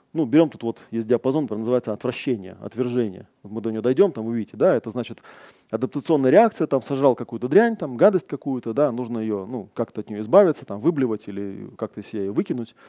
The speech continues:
И там идут какие-то эмоции, да, вот там раздражение, неприязнь, отвращение, в общем, б-, пока не избавлюсь. Соответственно, ну, у человека это может быть на любом уровне, в том числе на метафорическом.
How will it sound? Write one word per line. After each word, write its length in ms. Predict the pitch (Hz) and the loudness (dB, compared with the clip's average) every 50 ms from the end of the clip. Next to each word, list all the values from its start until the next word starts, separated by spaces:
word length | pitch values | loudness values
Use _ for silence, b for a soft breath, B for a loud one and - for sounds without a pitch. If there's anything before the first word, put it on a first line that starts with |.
| b b b b b | b b b b b
И 120 | b 247 233 | b -4 0
там 180 | - 160 151 147 | 2 2 2 2
идут 120 | 160 170 | 0 -2
какие-то 320 | - 120 107 135 123 135 | -6 -4 -4 -2 -2 0
эмоции, 400 | 127 127 117 107 101 - - 98 | -2 -2 -2 -4 -6 -8 -10 -8
да, 160 | 95 107 151 156 | -2 -2 0 0
вот 120 | 113 - | -2 -4
там 140 | - 98 98 | -8 -10 -8
раздражение, 600 | 120 110 117 123 120 151 226 254 233 214 190 160 | -6 -4 -4 -2 0 0 0 0 2 2 0 0
неприязнь, 540 | 131 123 117 - 117 131 156 190 190 147 123 | 0 -2 -2 0 2 4 6 6 6 4 2
отвращение, 560 | 110 - 113 107 - - 147 156 160 143 123 | -4 -6 -8 -10 -6 -2 -2 -2 0 0 -4
в 40 | 113 | -6
общем, 240 | - - 107 101 98 | -6 -8 -12 -10 -4
б-, 300 | 98 113 110 95 92 92 _ b b b b b b b _ | -2 -2 -2 -2 -4 -10 _ b b b b b b b _
пока 220 | - 127 - 139 131 | -10 -6 -2 -2 -2
не 80 | 131 | -2
избавлюсь. 480 | 127 107 107 110 95 87 90 - - _ b b b b b b b b b b b b b _ _ _ - | -2 -2 -2 -4 -4 -4 -8 -14 -18 _ b b b b b b b b b b b b b _ _ _ 4
Соответственно, 440 | - 165 170 185 175 - 165 160 160 | 8 10 10 10 10 8 6 0 2
ну, 140 | 185 185 | 4 2
у 60 | 165 143 | 4 6
человека 220 | - 175 - 151 | 6 4 6 4
это 100 | 135 156 | 2 2
может 200 | 139 143 135 117 | 2 2 0 0
быть 100 | 120 - | -2 -4
на 60 | 147 | -2
любом 320 | 143 170 190 294 320 311 254 | -2 -2 0 0 0 0 0
уровне, 260 | 214 185 151 139 123 | 0 0 0 -2 -4
в 60 | - | -4
том 120 | - 135 | -4 -6
числе 140 | 123 - 131 | -4 -4 -6
на 60 | 117 | -4
метафорическом. 760 | 117 117 117 117 - 139 160 233 233 - - - 135 117 113 | -4 -4 -6 -4 -2 0 0 0 0 -2 -6 -8 -8 -8 -8